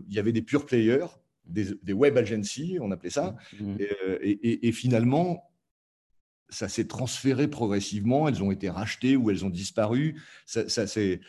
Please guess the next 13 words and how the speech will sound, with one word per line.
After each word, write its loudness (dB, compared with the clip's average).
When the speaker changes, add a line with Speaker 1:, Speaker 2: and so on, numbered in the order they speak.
Speaker 1:
ça -6
s'est, 0
euh, 0
intégré, 4
j'allais 4
dire, 2
dans 0
les -2
agences -2
de -6
communication -6
classiques, -8
quoi. -14